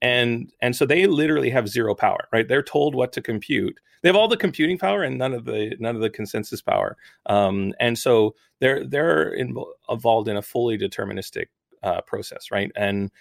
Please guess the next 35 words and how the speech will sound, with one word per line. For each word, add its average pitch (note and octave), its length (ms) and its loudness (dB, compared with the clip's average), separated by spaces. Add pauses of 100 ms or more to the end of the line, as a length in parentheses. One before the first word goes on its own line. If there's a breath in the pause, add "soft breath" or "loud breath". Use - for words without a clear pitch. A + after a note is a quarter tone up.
(120)
and B2+ 80 0
of - 20 2
course, - 220 0
computation B2+ 560 -2
in G2+ 80 -2
all A#2 160 -2
these A2+ 160 -4
blockchains, F#2+ 720 -4 (100)
uh, - 60 -20 (160)
provided G#2 340 -2
they're - 180 -4
actually F#2+ 640 -2 (280 soft breath)
secure A2+ 540 0
and G2+ 220 -2
not, - 260 -2
like, G#2+ 220 -8
a - 60 -16
few C#3+ 180 -2
I A#2 60 0
could - 120 -6
name, G#2 200 -2 (320 loud breath)
um, B2 380 2
it D3 180 2
has D3+ 220 0
to D3 100 -2
be C3 100 0
fully B2 260 0
deterministic. A2 800 -4
Um, G#2 300 -2
otherwise, A2 400 0
it, A2 160 -10
it G#2+ 160 -6
can't G#2 240 -4
be G#2 100 -8
verifiable. - 680 -8